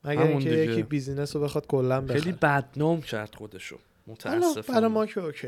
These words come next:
Speaker 2: من
Speaker 1: شاید.
Speaker 2: دوستش دارم.
Speaker 1: اوه، اوه، ببخشید، مورد آخر زیادی
Speaker 2: نه،
Speaker 1: طولش
Speaker 2: اصلاً
Speaker 1: می-، نه،
Speaker 2: فکر
Speaker 1: تاش داشت
Speaker 2: چیزی شده.
Speaker 1: دیواره، نه. اه، مورد آخر اینی که یه کمپانی برگشته، اه،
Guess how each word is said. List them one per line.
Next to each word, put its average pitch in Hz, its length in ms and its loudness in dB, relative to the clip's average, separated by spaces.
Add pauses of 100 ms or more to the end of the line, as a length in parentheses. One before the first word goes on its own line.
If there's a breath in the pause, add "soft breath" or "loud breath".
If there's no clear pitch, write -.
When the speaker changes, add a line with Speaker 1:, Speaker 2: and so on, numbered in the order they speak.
(160)
Speaker 2:
من 151 140 4
Speaker 1:
شاید. 185 60 2
Speaker 2:
دوستش 226 280 2
دارم. 196 180 8
Speaker 1:
اوه، 247 360 8
اوه، 226 300 2
ببخشید، 208 520 2
مورد 180 300 2
آخر 180 360 4
زیادی 160 380 2
Speaker 2:
نه، 175 60 -2
Speaker 1:
طولش 165 340 4
Speaker 2:
اصلاً 143 140 -10
Speaker 1:
می-، 135 120 -10
نه، 135 140 -2
Speaker 2:
فکر 147 100 -8
Speaker 1:
تاش 139 160 -6
داشت 156 320 -8
Speaker 2:
چیزی 160 160 -10
شده. 151 160 -2
Speaker 1:
دیواره، 147 380 2
نه. 147 260 -2 (560 loud breath)
اه، 170 380 4
مورد 170 340 6
آخر 190 480 6 (360 loud breath)
اینی 185 220 2
که 208 140 4
یه 196 360 8
کمپانی 175 720 0
برگشته، 170 960 4
اه، 139 300 0